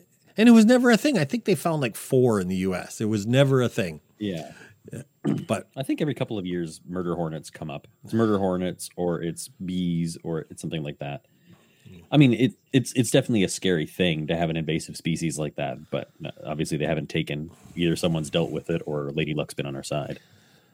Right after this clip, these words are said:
Speaker 1: Yeah. So, yeah.
Speaker 2: Or maybe it is the thing and the headlines are just too busy with other stuff and we just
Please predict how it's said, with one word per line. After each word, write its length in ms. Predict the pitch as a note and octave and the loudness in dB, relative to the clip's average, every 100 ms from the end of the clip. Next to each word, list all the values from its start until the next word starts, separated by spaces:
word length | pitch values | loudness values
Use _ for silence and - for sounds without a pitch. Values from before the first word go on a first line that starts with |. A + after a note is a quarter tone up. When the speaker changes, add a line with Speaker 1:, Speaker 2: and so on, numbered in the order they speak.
| _ | _
Speaker 1:
Yeah. 600 | - G#2 G#2+ A2+ G#2+ - - - - - - - - | -8 -2 2 2 0 -2 -12 -16 -20 -20 -20 -20 -2
So, 140 | - | 6
yeah. 200 | F3+ G#2 D#2+ - | 6 6 0 -8
Speaker 2:
Or 60 | F#2+ | 4
maybe 240 | A#2+ A2+ | 8 10
it 80 | G2 | 8
is 60 | G2 | 4
the 100 | F#2+ | 2
thing 260 | - F#2 E2+ | 4 4 4
and 100 | D#2+ | 4
the 40 | |
headlines 340 | F2 E2+ D#2+ | 2 2 0
are 40 | D#2 | -4
just 200 | D#2+ - | -6 -4
too 100 | E2+ | 0
busy 240 | E2 D#2 | 0 0
with 100 | D2+ | -2
other 160 | D#2 D2 | -2 -4
stuff 260 | - D2 | -4 -6
and 120 | D#2+ D2+ | -6 -10
we 60 | |
just 180 | D2 - | -10 -14